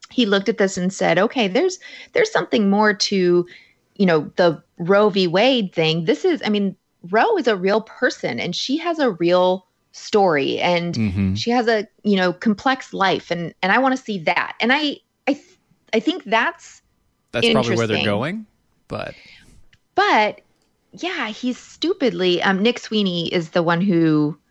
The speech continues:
Speaker 1: uh, directed this. He said, um, he said his goal was not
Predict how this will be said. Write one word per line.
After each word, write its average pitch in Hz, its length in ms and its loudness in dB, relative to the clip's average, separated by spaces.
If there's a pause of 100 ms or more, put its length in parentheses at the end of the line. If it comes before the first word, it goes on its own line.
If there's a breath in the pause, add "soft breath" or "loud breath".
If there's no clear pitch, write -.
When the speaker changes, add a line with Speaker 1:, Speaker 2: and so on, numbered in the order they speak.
(320)
Speaker 1:
uh, 156 240 2
directed 175 500 0
this. 160 240 2
He 202 160 -2
said, 190 420 0
um, 175 280 0 (400 loud breath)
he 262 200 0
said 247 240 0
his 254 180 0
goal 202 400 2
was 180 240 -2
not 180 800 -2